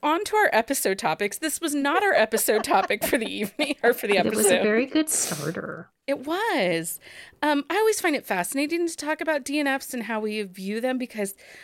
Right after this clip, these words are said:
Speaker 1: there are some people that are so animate that they start it, they have to finish it.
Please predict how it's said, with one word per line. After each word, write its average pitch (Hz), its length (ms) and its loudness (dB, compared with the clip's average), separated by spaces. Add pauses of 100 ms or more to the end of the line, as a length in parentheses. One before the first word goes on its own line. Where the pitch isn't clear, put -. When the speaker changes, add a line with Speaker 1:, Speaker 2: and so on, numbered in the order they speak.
(180)
Speaker 1:
there 233 160 0
are 254 60 2
some 196 260 -2
people 208 280 -6
that 190 120 0
are 170 80 -4
so 185 400 0
animate 170 520 -6 (120)
that - 420 -6 (420)
they 180 220 -6
start 160 320 -2
it, 165 200 -2
they 147 80 -8
have - 420 -10
to 170 80 -10
finish 147 400 -6
it. 269 240 -4